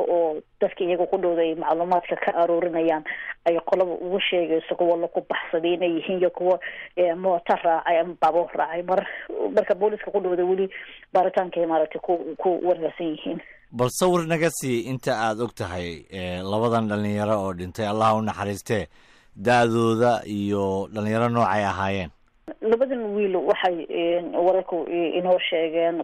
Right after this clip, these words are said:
Speaker 1: qudhaydu aan isku daya xataa in dad badan la xiriiro, laakiin warkan ka helaya waxay ahaayeen warar aad u kooban. Marka waxay ahaayeen laba wiil oo walaalo ah oo, een, da'da isku xigta ah. Een, maqaayaddaas la yiraahdo,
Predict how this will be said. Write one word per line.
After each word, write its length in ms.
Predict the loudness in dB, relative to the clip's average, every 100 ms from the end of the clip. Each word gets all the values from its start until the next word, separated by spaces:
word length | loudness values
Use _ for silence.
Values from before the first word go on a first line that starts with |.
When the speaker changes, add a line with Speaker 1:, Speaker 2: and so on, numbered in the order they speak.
| -2
Speaker 1:
qudhaydu 400 | 2 2 2 -2 -4 -2
aan 240 | 0 0 -2
isku 180 | -2 0
daya 200 | 2 0
xataa 300 | -2 0 -2
in 80 | -2
dad 160 | -2
badan 320 | 0 2 4
la 60 | 2
xiriiro, 500 | 2 -2 0 2 2 2
laakiin 400 | 0 0 -4 -2 0 0 2 2
warkan 500 | 2 0 -4 -6 -12 -8
ka 120 | -2 2
helaya 260 | 4 4
waxay 220 | 4 2 0
ahaayeen 240 | 0 2
warar 280 | 2 2 0
aad 100 | -2
u 40 | 0
kooban. 380 | 0 2 0 -2 -12 -16 -16 -4
Marka 220 | 0 2
waxay 320 | 2 2 2 2
ahaayeen 340 | 2 2 2
laba 140 | 2
wiil 200 | 2 2
oo 80 | 4
walaalo 320 | 4 4 4 2
ah 80 | 0 -6 -10
oo, 400 | 0 2 4 2
een, 340 | 2 2 2 2
da'da 240 | 4 4
isku 180 | 0 -8
xigta 360 | -6 -6 -2 2
ah. 160 | 2 0 -8 -14 -12 -2
Een, 500 | 2 4 2 0 -4 0
maqaayaddaas 580 | 4 4 4 0 0 -2
la 120 | 2
yiraahdo, 420 | 4 2 2